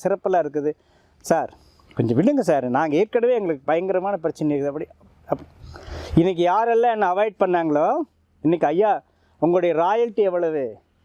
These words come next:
உங்களோட ஹானரோரியம் எவ்வளவு, நீங்க வந்து கிளாஸ் கொடுக்க முடியுமான்னு?"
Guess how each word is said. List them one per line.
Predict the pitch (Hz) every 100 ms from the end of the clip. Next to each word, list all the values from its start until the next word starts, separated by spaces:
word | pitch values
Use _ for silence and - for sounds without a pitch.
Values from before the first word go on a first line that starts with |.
| _ -
உங்களோட | 175 190 147
ஹானரோரியம் | 202 262 277 247 226 214
எவ்வளவு, | 185 185 180 170 143 120 _ _
நீங்க | 165 185 180
வந்து | 202 208
கிளாஸ் | 160 180
கொடுக்க | - 175 170
முடியுமான்னு?" | 156 147 147